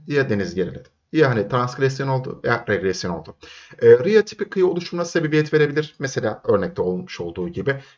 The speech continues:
deniz suları iç kısma, e, geldi. Seki ve taraç oluşumu olabilir. Eğer deniz gerilerse bakın burada olduğu gibi. E, yine düzlük alanlar oluşturabilir. Yüksekte bulunan düzlük alanlar bizim için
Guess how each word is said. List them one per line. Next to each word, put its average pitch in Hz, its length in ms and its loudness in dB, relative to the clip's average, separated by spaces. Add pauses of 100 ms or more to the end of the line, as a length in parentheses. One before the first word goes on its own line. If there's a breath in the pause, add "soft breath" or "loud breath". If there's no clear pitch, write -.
deniz 110 180 0
suları 90 460 -4
iç 113 160 -8
kısma, 123 480 -4 (280)
e, 120 220 -2
geldi. 127 500 2 (220 loud breath)
Seki 160 640 2
ve 131 240 2
taraç 123 300 0
oluşumu 147 360 -2
olabilir. 143 420 -2
Eğer 92 280 0
deniz 101 260 -4
gerilerse 92 500 -2
bakın - 260 -6 (220 soft breath)
burada 104 480 -2 (100)
olduğu 92 640 -2
gibi. 101 360 -2 (380 loud breath)
E, 127 140 6
yine 175 520 2 (200)
düzlük 117 280 -2
alanlar 160 280 0
oluşturabilir. 156 520 -2
Yüksekte 139 440 -2
bulunan 143 320 -4
düzlük 127 320 -4
alanlar 98 400 -2
bizim 113 180 -6
için 214 300 -6